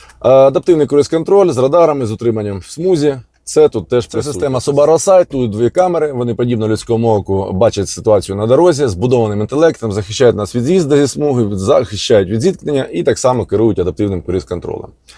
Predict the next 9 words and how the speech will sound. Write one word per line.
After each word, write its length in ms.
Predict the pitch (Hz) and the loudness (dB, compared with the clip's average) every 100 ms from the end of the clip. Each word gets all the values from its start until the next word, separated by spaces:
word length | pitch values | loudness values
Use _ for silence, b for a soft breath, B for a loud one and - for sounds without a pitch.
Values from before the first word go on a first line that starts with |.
| B B - | B B 0
Є. 240 | 113 87 - b b b b - | 2 2 -2 b b b b -2
Тут 180 | 175 165 | 0 2
у 40 | |
нас 160 | 156 127 | 2 0
моніторчик 540 | 143 127 135 - 110 | -2 2 0 0 -2
з 40 | |
бортовим 340 | 98 123 123 117 | 0 0 2 0
комп'ютером 500 | 113 110 107 117 131 | 0 0 2 0 2
раз, 360 | 196 196 - | 2 0 -4